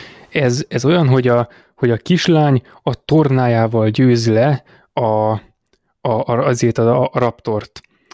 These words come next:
És akkor, hát mi a korábbi élményünk a,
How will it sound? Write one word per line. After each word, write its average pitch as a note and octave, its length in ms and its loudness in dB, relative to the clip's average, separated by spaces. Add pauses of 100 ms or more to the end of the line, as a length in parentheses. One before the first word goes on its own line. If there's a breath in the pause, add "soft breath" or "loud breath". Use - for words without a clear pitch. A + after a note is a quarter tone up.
És - 160 -2
akkor, B2 380 -2 (320 soft breath)
hát A#2 140 -6
mi D#3 140 4
a D#3 80 2
korábbi C3+ 540 0
élményünk A#2+ 580 2
a, A2+ 200 0